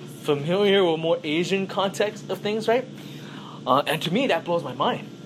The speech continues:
away, okay? But anyways, going back on, is in light of this, notice Boaz is further involved, involving others. Remember he said, "Wait till morning,"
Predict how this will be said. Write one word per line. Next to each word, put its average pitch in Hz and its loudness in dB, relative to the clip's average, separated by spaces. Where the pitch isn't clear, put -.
away, 120 -4
okay? 185 0
But 208 2
anyways, 220 6
going 196 -2
back 185 4
on, 214 0
is 165 8
in 175 2
light 233 8
of 240 2
this, - 2
notice 240 6
Boaz 220 4
is 170 4
further 196 6
involved, 147 2
involving 190 6
others. 175 0
Remember 175 2
he 202 0
said, 180 0
"Wait 175 0
till 208 0
morning," 175 0